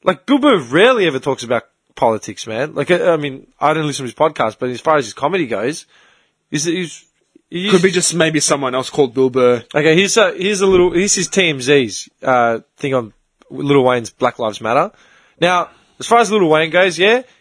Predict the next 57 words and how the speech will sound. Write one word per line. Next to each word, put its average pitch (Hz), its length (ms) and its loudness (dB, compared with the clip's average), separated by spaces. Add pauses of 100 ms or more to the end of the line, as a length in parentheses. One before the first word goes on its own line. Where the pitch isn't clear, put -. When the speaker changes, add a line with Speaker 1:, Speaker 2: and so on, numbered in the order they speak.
(100)
Speaker 1:
everyone 170 220 4
used 180 120 -2
to 156 60 -4
call 170 120 0
him 151 80 0
the 135 60 2
greatest 139 300 0
of 123 100 -4
all 131 120 0
time, 127 320 0
like 120 140 -4
he 120 60 -8
was 107 80 -6
some 120 220 -4 (180)
genius. 131 560 -2 (320)
I 214 120 0
did 175 240 -12
not 147 180 0
see 127 180 -2
it. 101 160 -4 (260)
I 226 140 2
per-, 220 240 2
I, 180 180 4
I 190 200 2
ignored 185 340 2
all 202 120 6
his 156 140 -6
music 151 500 -4 (240)
until 160 240 2
about 139 260 2
five, 160 200 2
six, - 220 -6
seven 131 240 -4
years 135 140 -6
ago, 147 220 2
maybe 160 200 -2
even 113 180 -8
ten. 202 360 -2 (320)
And 135 100 2
I 156 40 4
said, 170 160 2
"Okay, 147 180 0
you 156 60 2
know 233 100 4
what? 277 340 2
I'll 247 140 4
take 226 380 -2 (360)
five 214 340 2
random 175 320 -4
tracks 151 320 -2
and 127 80 -16
just 135 160 -6
see 156 120 0
what 135 120 0
he's 117 100 -4
about." 123 400 0
Speaker 2:
Hmm. 117 140 -8